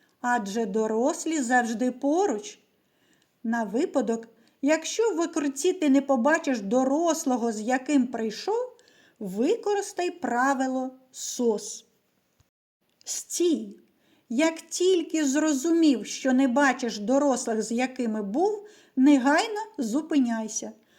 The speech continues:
Адже дорослі підуть за тобою у напрямку, звідки прийшли. Озирнись.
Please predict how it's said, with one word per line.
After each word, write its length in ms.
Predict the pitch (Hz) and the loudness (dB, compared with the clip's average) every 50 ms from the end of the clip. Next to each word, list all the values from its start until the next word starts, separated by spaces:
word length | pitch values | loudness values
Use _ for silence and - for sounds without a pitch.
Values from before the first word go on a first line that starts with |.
| _ _ - | _ _ -2
Адже 420 | - 247 247 226 196 190 254 247 | 0 0 0 0 0 0 -2 0
дорослі 680 | 208 202 247 254 254 269 294 320 311 - 294 262 262 254 | 0 2 2 2 2 2 2 0 0 0 0 0 0 0
підуть 480 | 262 - 269 269 285 226 254 240 202 | 0 0 2 2 2 2 2 0 0
за 140 | 190 226 233 | 0 -2 -2
тобою 600 | 233 254 247 233 214 214 262 285 285 262 247 240 | 0 0 0 0 0 0 2 2 2 2 0 -2
у 140 | - 240 226 | -2 0 2
напрямку, 760 | 226 226 233 254 294 320 320 320 311 302 302 294 - 294 269 | 2 2 4 2 2 2 2 2 4 4 4 4 2 0 2
звідки 520 | 233 254 240 254 240 240 - - 285 277 | 2 2 2 2 0 0 0 -2 -2 0
прийшли. 640 | 277 302 311 330 330 320 - - 359 359 370 359 - - - _ _ _ _ _ _ _ _ _ _ _ _ _ _ _ _ _ _ _ _ _ _ _ _ _ - | 2 2 2 2 2 0 0 0 2 2 2 0 -2 -6 -16 _ _ _ _ _ _ _ _ _ _ _ _ _ _ _ _ _ _ _ _ _ _ _ _ _ -4
Озирнись. 1120 | 262 240 254 247 247 247 226 254 339 427 466 453 427 359 320 320 330 320 - - - - | 0 0 2 2 0 0 0 2 2 2 2 2 4 4 6 6 4 2 -2 -6 -12 -16